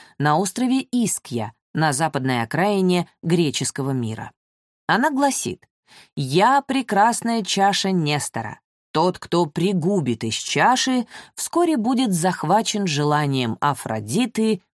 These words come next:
увенчанной красою». Это отсылка к Илиаде, написанная гигзаметрами. Чаша Нестора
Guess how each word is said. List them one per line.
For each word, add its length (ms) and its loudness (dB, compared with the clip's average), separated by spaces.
увенчанной 880 0
красою». 640 -8
Это 340 2
отсылка 520 -2
к 140 -4
Илиаде, 640 2
написанная 720 -2
гигзаметрами. 1040 -2
Чаша 400 0
Нестора 580 -2